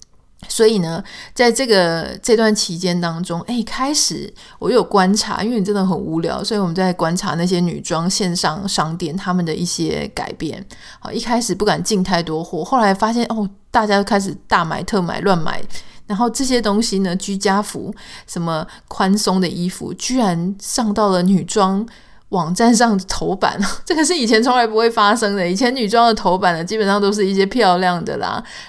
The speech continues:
露肩的啦、低胸的啦，然后可以穿出去海边的。结果那个，那一阵子全部都是那些。好，所以呢，我想，呃，我们常常会讲说天无绝人之路啦。可是呢，事实上呢，你如果没有跳脱出来看，没有一个比较创新的想法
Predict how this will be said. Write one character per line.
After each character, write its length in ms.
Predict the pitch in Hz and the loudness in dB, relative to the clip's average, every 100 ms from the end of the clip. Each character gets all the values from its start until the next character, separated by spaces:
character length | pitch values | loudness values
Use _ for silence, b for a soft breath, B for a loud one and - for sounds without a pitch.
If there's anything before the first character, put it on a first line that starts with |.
| B | B
露 260 | 233 208 185 | 0 2 2
肩 400 | - 185 180 180 | 2 0 0 -2
的 140 | 151 | -2
啦、 180 | - - | -2 -4
低 240 | 202 190 | -4 -4
胸 380 | 196 - 175 175 | -4 -2 -2 -2
的 140 | 170 170 | -4 -6
啦， 100 | - | -6
然 80 | |
后 160 | 185 190 | -6 -4
可 140 | 190 | -2
以 40 | 190 | -2
穿 220 | 180 185 | 0 0
出 100 | 190 | 0
去 100 | 185 | 0
海 220 | 196 185 - | -2 -4 -8
边 260 | - 139 | -10 -10
的。 160 | 196 85 | -12 -8
结 140 | 254 | -4
果 100 | 262 | 0
那 80 | 247 | 2
个， 100 | 240 | 2
那 180 | 196 220 | 0 0
一 40 | 220 | 0
阵 140 | 226 | 0
子 80 | 170 | -2
全 200 | 180 170 | -2 -2
部 80 | 190 | -2
都 100 | 175 | -2
是 140 | 170 | -2
那 120 | 165 | -4
些。 300 | 160 - - - B B B B B B | -6 -6 -8 -12 B B B B B B
好， 320 | - - 180 B B B | -12 -10 -12 B B B
所 200 | - 294 | -6 -2
以 120 | 330 | 0
呢， 240 | 262 208 190 | 2 2 2
我 120 | 196 | 0
想， 500 | 233 208 156 - 226 - b b b - | 0 0 -2 -6 -14 -16 b b b -8
呃， 440 | 180 156 - - - - - | -6 -6 -8 -14 -20 -20 -2
我 80 | 190 | 2
们 100 | 262 | 2
常 80 | |
常 140 | 302 285 | 0 0
会 100 | 320 | 0
讲 260 | 320 175 | -2 -4
说 380 | 185 - 175 165 | -6 -2 -2 -2
天 200 | 170 285 | -4 -4
无 140 | 254 175 | -2 0
绝 140 | 156 | 0
人 180 | 151 160 | -2 -4
之 180 | - 156 | -6 -6
路 200 | 160 - | -6 -6
啦。 180 | 71 - B B B B - | -12 -16 B B B B -2
可 100 | 247 | 2
是 160 | 330 | 2
呢， 260 | 285 214 208 | 2 2 2
事 140 | - | 2
实 80 | 269 | 0
上 320 | 233 240 208 | 2 2 2
呢， 160 | 175 156 | 0 -2
你 140 | 190 | 2
如 180 | 196 214 | 4 4
果 140 | 294 240 | 2 4
没 140 | 220 | 4
有 120 | 254 | 2
跳 300 | 190 294 254 | 0 0 0
脱 160 | 226 214 | 2 2
出 160 | - | 2
来 180 | 208 160 | -2 -2
看， 320 | - - 190 | -6 -6 -4
没 120 | 175 233 | -2 0
有 100 | 214 | 0
一 60 | |
个 120 | 214 | 0
比 80 | 190 | 0
较 140 | 175 175 | -2 -2
创 320 | - 233 208 | 0 2 2
新 160 | 196 | 2
的 100 | 196 | 2
想 280 | 185 147 156 | 0 -2 -4
法 260 | 190 - | -4 -6